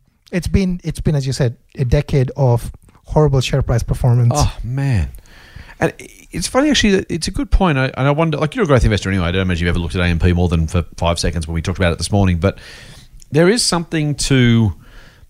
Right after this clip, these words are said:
Speaker 2: the, you know, the, the life cycle of businesses. I, I, I worked for a company who I won't name 'cause I don't wanna, you know,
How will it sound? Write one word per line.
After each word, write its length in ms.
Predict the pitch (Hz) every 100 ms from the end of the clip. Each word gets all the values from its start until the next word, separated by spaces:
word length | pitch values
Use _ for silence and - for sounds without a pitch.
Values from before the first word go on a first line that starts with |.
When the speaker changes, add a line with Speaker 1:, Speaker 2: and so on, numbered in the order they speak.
| _ -
Speaker 2:
the, 500 | 101 120 113 110 -
you 80 | 117
know, 100 | 107
the, 140 | 117 -
the 100 | 113
life 200 | 110 135
cycle 240 | 139 131
of 80 | 107
businesses. 400 | 87 92 95 98 87 -
I, 100 | - - - -
I, 120 | 120 -
I 100 | 135
worked 240 | 139 202
for 80 | -
a 40 |
company 200 | 139 131
who 80 | 110
I 60 | 143
won't 220 | 262 -
name 220 | 76 87
'cause 120 | 110
I 40 | 131
don't 160 | 107
wanna, 120 | 76 73 -
you 100 |
know, 100 | 92